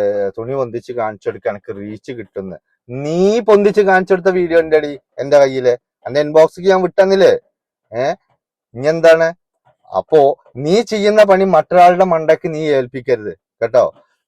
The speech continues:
ഇതിനൊക്കെ നിനക്ക് കണക്ക് പറയേണ്ടി വരും എന്ന് ഞാൻ നിന്നോട് പറഞ്ഞിരുന്നു. തുടങ്ങിക്കോ, ഇജ്ജ് പറയും, പറയിപ്പിക്കും ഷെരീഫ് എന്നെ കൊണ്ട്. മനസ്സിലായോ? അങ്ങനെയൊന്നും എന്നെ ഞാൻ വിടൂല.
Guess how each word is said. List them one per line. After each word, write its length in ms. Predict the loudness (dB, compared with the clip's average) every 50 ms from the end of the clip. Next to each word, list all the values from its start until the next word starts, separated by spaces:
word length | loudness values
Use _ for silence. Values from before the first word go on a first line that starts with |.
| _ _ -20
ഇതിനൊക്കെ 920 | -18 -14 -12 -8 -4 -2 -4 -4 _ _ _ _ _ _ _ 0 0 0
നിനക്ക് 400 | 0 0 -4 -8 -8 -8 -10 -8 -6
കണക്ക് 280 | -6 -6 -6 -6 -8 -4
പറയേണ്ടി 440 | -2 -2 0 0 0 -2 -2 -4 -8
വരും 360 | -8 -8 -8 -8 -12 -18 -18 _ -18
എന്ന് 240 | -16 -14 -12 -12
ഞാൻ 260 | -10 -8 -6 -8 -8 -8
നിന്നോട് 320 | -10 -12 -12 -10 -10 -6
പറഞ്ഞിരുന്നു. 520 | -6 -6 -6 -6 -8 -14 -16 -16 -18 -20 _ _ _ _ _ _ _ _ _ _ _ _ _ -4
തുടങ്ങിക്കോ, 840 | -2 -2 -2 -2 -4 -6 -6 -6 -10 -8 -4 -2 -2 -2 -4 _ _ _ _ -20
ഇജ്ജ് 280 | -18 -18 -14 -8 -8 -8 _ -6 -2
പറയും, 460 | -2 0 0 0 -2 -4 -6 -8 -10 _ _ _ -8
പറയിപ്പിക്കും 680 | -6 -6 -4 -6 -8 -8 -10 -14 -16 -18 -18 -16 -16 -14
ഷെരീഫ് 340 | -12 -12 -14 -14 -14 -12 -12
എന്നെ 180 | -12 -12 -14
കൊണ്ട്. 280 | -18 -18 -20 -18 -18 -20 -20 _ _ _ _ _ _ _ _ -20
മനസ്സിലായോ? 520 | -20 -14 -6 -4 -2 -2 -2 -4 -8 _ _ _ _ _ _ -16
അങ്ങനെയൊന്നും 680 | -14 -12 -10 -10 -10 -10 -10 -12 -12 -14 -8 -4 -4 -4
എന്നെ 160 | -4 -6 -12
ഞാൻ 280 | -10 -8 -8 -8 -8
വിടൂല. 400 | -12 -14 -14 -14 -16 -16 -14 -14